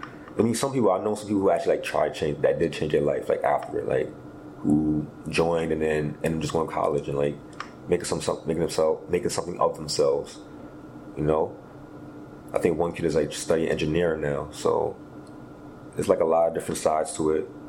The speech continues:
People move on, some people stay in it, you know? I guess I gotta give credit to my, my grandmother and my mother also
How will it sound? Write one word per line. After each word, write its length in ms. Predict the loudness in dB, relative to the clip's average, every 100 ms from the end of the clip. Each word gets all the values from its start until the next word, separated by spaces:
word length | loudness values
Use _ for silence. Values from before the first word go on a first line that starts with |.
| -16 -2
People 200 | 2 2
move 260 | 2 0 0
on, 160 | -2
some 100 | -2
people 160 | -2 -2
stay 320 | 0 2 2
in 120 | 2
it, 200 | 0 0 -6 -16 -16 -16 -16 -16 -16 -16 -16 -16 -16 -16 -16 -16 -16 -16 -12 -6
you 40 |
know? 220 | -4 -4 -6 -14 -16 -16 -16 -14 -14 -14 -16 -16 -16 -16 -16 2 4
I 80 |
guess 160 | 4 2
I 40 |
gotta 160 | 0 0
give 60 | 0
credit 220 | 0 0
to 40 |
my, 360 | 0 0 0 -2
my 120 | -4 -2
grandmother 360 | -2 0 0
and 40 | 0
my 100 | 0
mother 280 | 0 2
also 500 | 2 2 -2 -4 -4